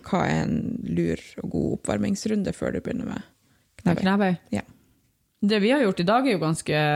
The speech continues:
Speaker 2: eh, fair. Vi har gjort, eh, goblet squats med strikk rundt knærne, hip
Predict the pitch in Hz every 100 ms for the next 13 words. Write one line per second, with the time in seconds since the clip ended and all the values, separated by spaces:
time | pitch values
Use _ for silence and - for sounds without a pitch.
0 | 151 - - - 151 143 143 143 143 -
1 | 151 143 139 - _ _ _ _ _ -
2 | _ - 208 214 208 202 - - 170 165
3 | 165 202 208 - 240 240 - - - -
4 | _ _ - 180 170 - 202 180 170 196
5 | 196 208 208 214 - - _ - 190 208